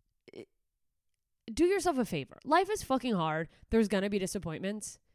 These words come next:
Don't let them completely overshadow the moments of joy. You had a great conversation with a friend. You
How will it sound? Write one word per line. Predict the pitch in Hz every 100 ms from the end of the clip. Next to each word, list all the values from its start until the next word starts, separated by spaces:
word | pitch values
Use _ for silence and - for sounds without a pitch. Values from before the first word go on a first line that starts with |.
| _ _ _ _ 180
Don't | 247 311 339
let | 320 330
them | 320 285 247 226 202 _ _ _
completely | 240 233 185 226 208 -
overshadow | 190 185 190 - 180 165 160 151
the | 160
moments | 156 151 151 -
of | 151
joy. | 135 110 67 - _ _ _ _ _ _ -
You | 196
had | 214
a |
great | 208 220 -
conversation | 196 185 180 185 156 165
with | 160
a | 147
friend. | - 127 - - - _ _ _ _
You | 202 247 277